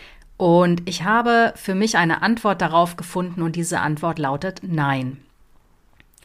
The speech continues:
Beziehungen, egal welche du in deinem Leben eingehst, wirst du niemals verlieren. Und wer sich jetzt denkt, „Hm, wie kann das denn sein? Ähm, ich habe schon so viele Menschen, so viele Beziehungen in meinem Leben verloren.“ Ja,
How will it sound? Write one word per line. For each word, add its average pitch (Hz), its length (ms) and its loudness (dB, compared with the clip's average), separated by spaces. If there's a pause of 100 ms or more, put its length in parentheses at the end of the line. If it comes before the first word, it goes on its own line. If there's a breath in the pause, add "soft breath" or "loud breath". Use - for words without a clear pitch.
(140)
Beziehungen, 220 760 2
egal 175 380 2
welche 196 280 0
du 180 80 -2
in 180 100 -2
deinem 165 180 2
Leben 165 200 0
eingehst, 170 640 0
wirst 160 180 -6
du 156 60 -4
niemals 160 640 0
verlieren. 147 600 -2 (480 loud breath)
Und 185 420 2
wer 180 280 2
sich 196 160 -6
jetzt 180 260 -4
denkt, 180 380 -2
„Hm, 151 340 2 (160)
wie 160 180 -6
kann 151 200 0
das 190 220 0
denn 160 200 0
sein? 147 500 -2
Ähm, 165 460 -4
ich 151 160 -8
habe 170 140 -4
schon 160 180 -6
so 190 140 -2
viele 185 260 -4
Menschen, 170 480 0
so 160 100 -2
viele 160 240 -6
Beziehungen 165 640 -2
in 147 100 -4
meinem 147 200 0
Leben 165 240 -2
verloren.“ 151 580 -4 (420 loud breath)
Ja, 170 260 2